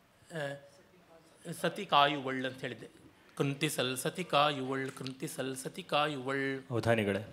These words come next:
Speaker 1: ಹ್ಮ್.
Speaker 2: ಮೊದಲನೇ ಸಾಲನ್ನ ಪೂರ್ಣ ಮಾಡುವ.
Speaker 1: ಆಹಾ. ಬಹುತೇಕ ಕೊಟ್ಟೇ ಇದ್ದೀನಿ ಅಂತ ಹೇಳಿದ್ದೆ. ಹ್ಮ್. ಮೇ ಕೊಟ್ಟಿದ್ದೆ. ದಿ-,
Speaker 2: ನಾಲ್ಕನೇ ಅಕ್ಷರ ಕೊಡ್ಬೇಕು.
Speaker 1: ಹಾ,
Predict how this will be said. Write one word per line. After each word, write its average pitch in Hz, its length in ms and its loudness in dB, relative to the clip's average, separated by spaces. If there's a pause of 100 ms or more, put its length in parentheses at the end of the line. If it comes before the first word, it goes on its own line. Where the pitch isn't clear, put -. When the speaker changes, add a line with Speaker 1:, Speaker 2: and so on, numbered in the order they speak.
(220)
Speaker 1:
ಹ್ಮ್. 127 200 -8 (760)
Speaker 2:
ಮೊದಲನೇ 131 340 4
ಸಾಲನ್ನ 113 360 4
ಪೂರ್ಣ 95 260 -4
ಮಾಡುವ. 87 360 -4 (640)
Speaker 1:
ಆಹಾ. 165 560 2 (2250)
ಬಹುತೇಕ 175 380 2
ಕೊಟ್ಟೇ 185 440 2
ಇದ್ದೀನಿ 165 260 4
ಅಂತ 185 140 -4
ಹೇಳಿದ್ದೆ. 156 320 4
ಹ್ಮ್. - 1600 -12 (460)
ಮೇ 202 300 8
ಕೊಟ್ಟಿದ್ದೆ. 165 640 -2 (1400)
ದಿ-, 170 80 6
Speaker 2:
ನಾಲ್ಕನೇ 135 280 4
ಅಕ್ಷರ - 260 -4
ಕೊಡ್ಬೇಕು. 90 440 -10 (100)
Speaker 1:
ಹಾ, 147 360 4